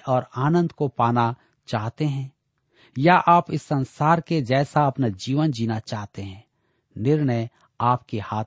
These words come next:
में है। सुलेमान ने अपने सारे प्रयोगों के द्वारा इस बात को पाया है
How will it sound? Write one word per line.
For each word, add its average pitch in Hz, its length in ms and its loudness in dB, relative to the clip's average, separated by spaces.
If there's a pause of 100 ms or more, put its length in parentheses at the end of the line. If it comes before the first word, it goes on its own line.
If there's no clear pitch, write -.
में 95 160 -10
है। - 240 -20 (300)
सुलेमान 196 580 4
ने 190 180 2
अपने 151 420 -2
सारे 160 380 0
प्रयोगों 151 560 0
के 147 200 -4
द्वारा 127 340 2
इस 135 260 -6
बात 131 280 -2
को 127 160 -6
पाया 131 380 0
है 127 240 0